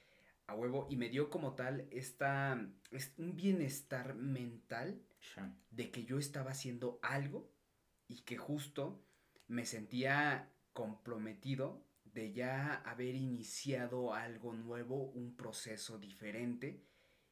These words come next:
Speaker 1: y que justo me iba metiendo a este propio como bienestar, porque justo la primera vez sí me sentí cansado, o sea, la neta acabé muy ca-, muy, muy, muy terminado, pero por un lado fue como de, "Qué chingón",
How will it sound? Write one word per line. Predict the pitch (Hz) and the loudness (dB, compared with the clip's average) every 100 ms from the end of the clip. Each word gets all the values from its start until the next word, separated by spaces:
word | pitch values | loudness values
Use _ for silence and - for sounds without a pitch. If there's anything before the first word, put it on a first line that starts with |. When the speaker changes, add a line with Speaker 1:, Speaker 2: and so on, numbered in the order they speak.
| _ | _
Speaker 1:
y | 123 - | -10 -4
que | 127 | -2
justo | 139 139 160 | -2 4 6
me | 151 | 8
iba | 147 | 6
metiendo | 135 123 135 123 123 131 107 | 6 2 2 2 4 2 0
a | 117 | -4
este | - 123 | -4 -6
propio | 120 120 - 120 - | -4 -6 -2 -2 -2
como | 104 98 | -2 -2
bienestar, | 104 98 95 110 101 - | 0 -2 -2 -4 -4 -6
porque | 101 110 | -8 -8
justo | - 131 - | -6 -4 2
la | 123 110 | 2 2
primera | 110 113 135 | 0 4 6
vez | 123 127 135 - | 8 6 2 -10
sí | - 170 | -4 0
me | 147 | 2
sentí | - 98 95 98 | 0 -4 -6 -6
cansado, | 92 92 107 101 110 143 | -6 -6 -4 -2 -2 -6
o | |
sea, | - 95 | -10 -10
la | 95 | -8
neta | 98 98 | -2 -2
acabé | 98 92 92 - - - - - | -2 -4 -6 -10 -20 -20 -20 -8
muy | 101 110 123 - | -2 4 4 6
ca-, | 98 95 | 2 2
muy, | 110 117 123 | 0 2 4
muy, | 117 131 123 | 4 4 4
muy | 117 135 123 | 6 4 4
terminado, | 107 95 95 104 110 143 - - - - - _ _ _ | 2 -2 0 0 0 -2 -6 -20 -20 -20 -20 _ _ _
pero | 151 175 139 143 - - _ _ | 8 10 10 6 2 -14 _ _
por | - 107 | -8 -4
un | 127 127 | -2 0
lado | 117 123 | 2 2
fue | 123 113 | 0 -6
como | - 104 98 | -8 -6 -6
de, | 95 | -6
"Qué | 90 - | -8 -8
chingón", | 123 110 | -6 -6